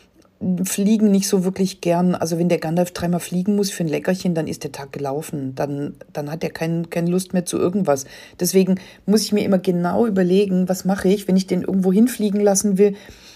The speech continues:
dann muss ich mir seine drei Flüge am Tag schon sehr gut einteilen.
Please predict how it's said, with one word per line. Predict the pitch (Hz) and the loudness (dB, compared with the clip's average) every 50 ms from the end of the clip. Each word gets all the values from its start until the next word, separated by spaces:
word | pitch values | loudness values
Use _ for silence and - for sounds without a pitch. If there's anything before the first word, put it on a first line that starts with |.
| - _ _ _ - | -20 _ _ _ 0
dann | - 175 185 190 | 2 4 6 6
muss | 196 196 196 | 4 4 2
ich | - - - | -2 0 2
mir | 190 196 185 | 2 2 2
seine | 190 - - 190 170 170 165 | 2 -4 -2 0 0 0 0
drei | 165 - - 165 175 196 | -4 -4 -2 2 2 2
Flüge | 190 - 190 190 202 196 196 202 | 4 4 4 4 4 4 4 2
am | 185 175 | 2 2
Tag | - - 175 185 - | 0 -2 -4 -4 -4
schon | - - 175 | -2 -2 0
sehr | - 190 185 | 2 2 2
gut | 185 214 196 - | 2 2 0 2
einteilen. | - 175 190 208 196 170 156 143 139 135 135 135 | 2 2 2 0 0 0 0 2 2 0 -2 -6